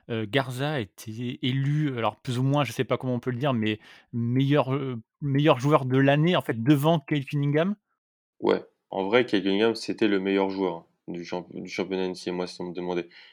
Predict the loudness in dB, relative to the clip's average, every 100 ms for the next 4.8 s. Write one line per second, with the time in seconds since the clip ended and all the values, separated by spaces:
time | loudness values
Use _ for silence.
0 | _ -4 -2 0 0 0 2 2 2 -8
1 | -20 _ _ -8 -2 -2 2 2 4 0
2 | -2 -2 -2 0 0 -2 -6 -8 _ _
3 | -10 -6 -4 -2 -2 -4 -4 -6 -6 -4
4 | 0 0 0 -4 -6 -4 -4 -4